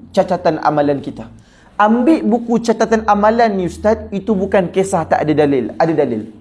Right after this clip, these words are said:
Apakah dalil yang kita akan ada buku nanti di hari akhirat? Apa dalil dia?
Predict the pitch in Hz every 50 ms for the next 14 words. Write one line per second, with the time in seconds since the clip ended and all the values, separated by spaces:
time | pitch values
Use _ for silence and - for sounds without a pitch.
0 | - - - - - - - - - - - - - - - 233 226 233 269 277
1 | 269 - 330 302 233 180 214 202 208 220 254 285 277 226 226 233 220 208 226 226
2 | 220 - 247 202 214 220 220 208 208 - - 196 175 196 196 175 196 214 214 -
3 | 208 214 190 180 170 165 165 160 147 139 139 156 135 123 110 143 143 139 - -
4 | 139 - - 131 117 101 - - - - _ _ - 170 - - 220 196 180 170
5 | 165 156 139 135 117 -